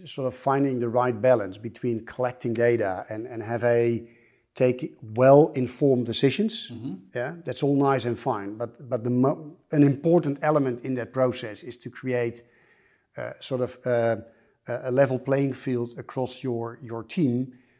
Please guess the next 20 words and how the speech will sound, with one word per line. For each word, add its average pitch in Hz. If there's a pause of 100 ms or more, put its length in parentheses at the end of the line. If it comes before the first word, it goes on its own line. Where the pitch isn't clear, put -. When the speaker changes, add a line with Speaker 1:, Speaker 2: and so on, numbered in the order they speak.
(140)
Speaker 1:
that 131
you're 131
all 135
sharing 147
the 123
same 123
insights 120
Speaker 2:
Yep. 123
Speaker 1:
and 117
come 120
to 120
the 113
same 113
conclusion. 110 (180)
Um, 117 (160)
second 175
thing 131
I 123
learned 123
is 120